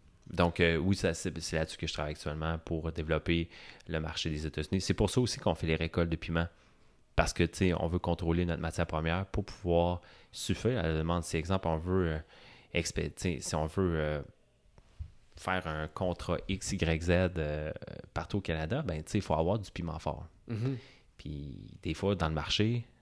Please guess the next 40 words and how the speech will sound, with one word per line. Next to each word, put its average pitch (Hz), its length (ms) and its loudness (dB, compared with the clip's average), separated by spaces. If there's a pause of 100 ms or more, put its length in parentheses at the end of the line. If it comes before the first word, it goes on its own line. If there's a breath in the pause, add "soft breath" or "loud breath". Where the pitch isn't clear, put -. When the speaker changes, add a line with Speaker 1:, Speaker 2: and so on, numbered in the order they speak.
Speaker 1:
dans 82 100 4
le 80 60 4
cycle 95 320 -4
du - 60 -4
marché, 95 460 2 (400 loud breath)
à 90 100 0
l'année, 87 520 0
il - 40 -18
n'y 87 60 0
en 80 80 0
a 78 60 -2
pas 85 120 -2
toujours, 78 360 -4
là. 76 100 -14 (600)
Speaker 2:
Fait 127 100 -6
que 135 80 -2
là, 143 40 4
vous, 135 260 -2
vous 120 140 -6
faites 139 240 -8
votre 107 200 -8
propre 151 280 -4
récolte 131 460 -2 (320)
de 131 120 0
piment 117 300 -2
fort. - 280 -6
Fait 113 100 -4
que 131 60 2
là, 147 40 6
vous 135 140 0
êtes 127 100 0 (180)
indépendant 131 720 0
de 117 340 2 (100)
Speaker 1:
Totalement. 85 400 4 (180)
Speaker 2:
Ok, 107 240 -6 (120)
ok. 104 160 -10
Speaker 1:
Cent 113 260 6
pour 92 160 -2
cent 98 320 0
indépendant 85 760 0